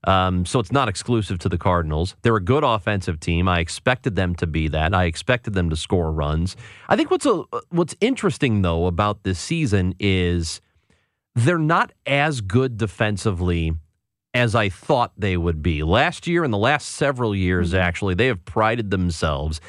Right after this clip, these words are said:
Speaker 1: and been very good at, at least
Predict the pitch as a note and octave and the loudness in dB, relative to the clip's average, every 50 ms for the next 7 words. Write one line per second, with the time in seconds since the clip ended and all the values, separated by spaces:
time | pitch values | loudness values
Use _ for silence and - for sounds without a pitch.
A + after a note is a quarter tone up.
0 | - - B2 B2 B2+ B2+ A2+ G2+ A#2+ C3+ C#3+ D3 D3+ C3+ A2 A2 A2 G2+ E2+ D#2+ | -4 -2 0 2 2 2 2 2 2 2 2 0 -2 -2 0 0 0 2 2 0
1 | E2 E2+ D#2 - - - _ _ _ _ - A2 G2+ F#2+ F#2+ - - - A#2+ A#2 | -2 -2 -4 -6 -10 -20 _ _ _ _ 0 0 2 2 0 -2 -4 -4 -4 -4
2 | - A#2+ A2+ A#2 C#3+ E3 E3 - - - - - | -2 -2 0 0 0 0 -2 -4 -6 -10 -14 -18